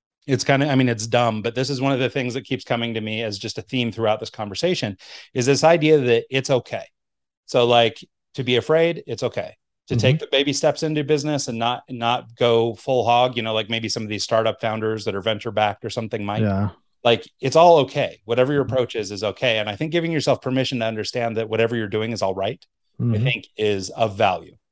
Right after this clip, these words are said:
Speaker 1: right? Maybe
Speaker 2: Yeah.
Speaker 1: it's not, maybe, you know, but for me, I keep hearing that in the back of my head as, as you're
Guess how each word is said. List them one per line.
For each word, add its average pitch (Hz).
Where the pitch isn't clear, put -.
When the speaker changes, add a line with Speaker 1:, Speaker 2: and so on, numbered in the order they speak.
Speaker 1:
right? 107
Maybe 120
Speaker 2:
Yeah. 120
Speaker 1:
it's 107
not, 127
maybe, 117
you 120
know, 107
but 110
for 139
me, 139
I 120
keep -
hearing 131
that 113
in -
the 107
back 110
of 107
my 104
head 104
as, 104
as 101
you're 104